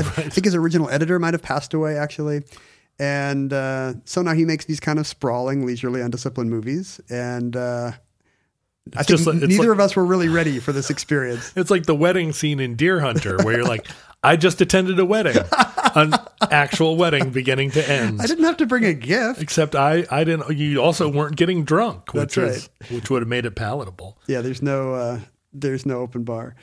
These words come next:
Speaker 1: Uh, the Victor Film Company, uh, is successful,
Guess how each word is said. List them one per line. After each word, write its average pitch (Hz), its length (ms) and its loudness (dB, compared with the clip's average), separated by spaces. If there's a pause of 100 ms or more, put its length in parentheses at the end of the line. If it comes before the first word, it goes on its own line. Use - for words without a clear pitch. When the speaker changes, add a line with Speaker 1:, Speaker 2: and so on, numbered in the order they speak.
(960)
Speaker 1:
Uh, 185 140 6
the 196 80 2
Victor 247 240 2
Film 214 260 6
Company, 180 840 2
uh, 156 420 2 (1040)
is 208 220 4
successful, 185 1200 2